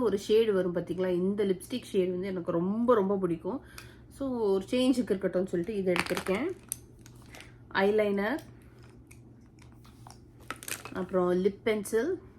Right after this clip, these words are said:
I mean லிப் லைனர், மஸ்காரா, அஹ், லிப் கிளாஸ்,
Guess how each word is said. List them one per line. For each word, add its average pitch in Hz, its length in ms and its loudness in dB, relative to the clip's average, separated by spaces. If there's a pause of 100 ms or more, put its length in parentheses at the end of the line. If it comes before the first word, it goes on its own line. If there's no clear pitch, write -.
(1500)
I 196 80 0
mean 190 200 4
லிப் 196 200 0
லைனர், 208 380 -2 (1120)
மஸ்காரா, 208 540 0 (1700)
அஹ், 185 240 2 (140)
லிப் 208 260 2
கிளாஸ், 214 340 2